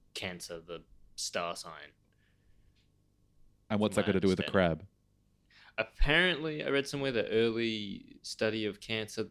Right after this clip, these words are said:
Speaker 1: they believed that the cancerous cells looked a vague crab shape.
Speaker 2: Okay.
Speaker 1: Let me find out. That's probably complete rubbish. <laughs>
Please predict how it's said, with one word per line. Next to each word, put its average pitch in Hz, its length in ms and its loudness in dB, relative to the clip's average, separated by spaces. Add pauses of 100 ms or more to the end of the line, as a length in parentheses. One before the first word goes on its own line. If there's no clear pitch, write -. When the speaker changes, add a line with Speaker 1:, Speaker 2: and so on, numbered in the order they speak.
Speaker 1:
they 101 160 0
believed 98 500 -4
that 92 140 -6
the 92 80 -14
cancerous 95 520 -6
cells 98 840 -4 (1040)
looked - 640 2 (1120)
a 120 100 0
vague 117 500 0
crab 123 300 0
shape. - 500 -8 (220)
Speaker 2:
Okay. 92 240 -8 (1900)
Speaker 1:
Let 143 160 -2
me 123 160 2
find 95 460 -2
out. 80 180 -6
That's 107 160 -6
probably 101 560 0
complete 82 720 -12 (220)
rubbish. - 640 -6 (320)
<laughs> - 80 -10